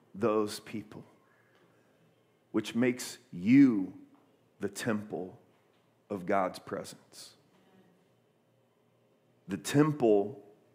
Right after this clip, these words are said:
building wasn't what we are ultimately waiting for. It was for Jesus to come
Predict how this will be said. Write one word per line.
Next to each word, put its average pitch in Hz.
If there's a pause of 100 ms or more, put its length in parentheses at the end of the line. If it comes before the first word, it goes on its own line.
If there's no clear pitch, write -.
(220)
building 113 (580)
wasn't 131 (260)
what 110 (880)
we 117
are 107
ultimately 113
waiting 101
for. - (1300)
It 113
was 110
for 104
Jesus 104
to 104
come 101